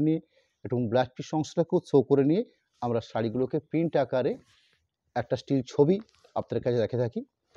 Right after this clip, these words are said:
যাতে আপনারা খুব সহজে আমাদের প্রিন্টেডগুলোকে আরও বেটার করে দেখার সুযোগ থাকে। এরম একটা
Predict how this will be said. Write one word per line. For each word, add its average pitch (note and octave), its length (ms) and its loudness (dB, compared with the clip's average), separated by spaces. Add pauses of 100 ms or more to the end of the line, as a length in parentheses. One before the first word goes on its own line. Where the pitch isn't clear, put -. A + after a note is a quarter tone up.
(140)
যাতে B2 220 6
আপনারা A#2+ 240 -2
খুব B2 100 -4 (100)
সহজে A#2 340 -4
আমাদের A2+ 220 -4
প্রিন্টেডগুলোকে A#2 540 -6 (180)
আরও A#2+ 180 2
বেটার A2+ 320 -2
করে A2+ 160 -2
দেখার G#2+ 240 -8
সুযোগ A2 280 -4
থাকে। A2+ 180 -8 (1800)
এরম F#3 260 8
একটা F#3+ 120 0